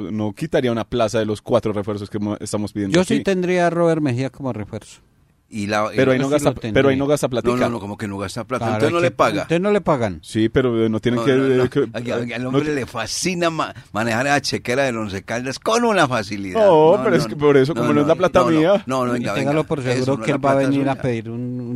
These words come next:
Speaker 2: un, un sueldo diferente.
Speaker 1: Sí,
Speaker 3: Y
Speaker 1: pero no le tienen que
Speaker 3: y
Speaker 1: pagar al equipo porque venga a
Speaker 3: Sí,
Speaker 1: prestar
Speaker 3: no,
Speaker 1: sus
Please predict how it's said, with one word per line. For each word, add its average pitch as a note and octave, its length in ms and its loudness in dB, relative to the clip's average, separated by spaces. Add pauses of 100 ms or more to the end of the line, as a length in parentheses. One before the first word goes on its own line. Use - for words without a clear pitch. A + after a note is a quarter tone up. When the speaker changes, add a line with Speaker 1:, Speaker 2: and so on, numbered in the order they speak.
(180)
Speaker 2:
un, - 80 -14
un B2 100 -8
sueldo B2+ 300 -8
diferente. A#2 540 -4
Speaker 1:
Sí, A#2+ 240 4
Speaker 3:
Y - 40 -4
Speaker 1:
pero B2+ 200 4
no A#2 120 0
le B2 120 -2
tienen C3+ 180 2
que D3 100 2
Speaker 3:
y A#2 60 0
Speaker 1:
pagar C3+ 300 6
al C#3+ 160 4
equipo D3 340 0
porque A#2 400 0
venga G2 400 -2
a - 180 -8
Speaker 3:
Sí, - 60 -8
Speaker 1:
prestar G#2+ 280 -4
Speaker 3:
no, A2 40 -6
Speaker 1:
sus A2 40 -6